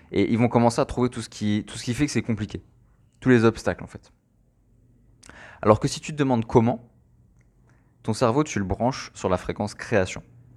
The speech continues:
Création d'idées, création de solutions, création de possibilités, création d'opportunités.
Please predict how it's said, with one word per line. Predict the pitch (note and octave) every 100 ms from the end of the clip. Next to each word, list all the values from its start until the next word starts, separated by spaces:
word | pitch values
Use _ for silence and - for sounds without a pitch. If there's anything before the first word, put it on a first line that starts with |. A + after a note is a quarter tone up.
| - - -
Création | - B2 A2+ - A#2
d'idées, | G#2+ G#2+ G#2 A2+ A#2
création | A#2 - A2+ G#2 A2
de | G#2
solutions, | A2+ G#2 - A2 G#2 G#2 G#2
création | - A2 G2+ G#2+
de |
possibilités, | G#2 A#2+ - G#2 G#2 G2+ - G#2 G2+ G2+ - - - -
création | - - G#2 -
d'opportunités. | G2+ G2+ F#2 - F#2 -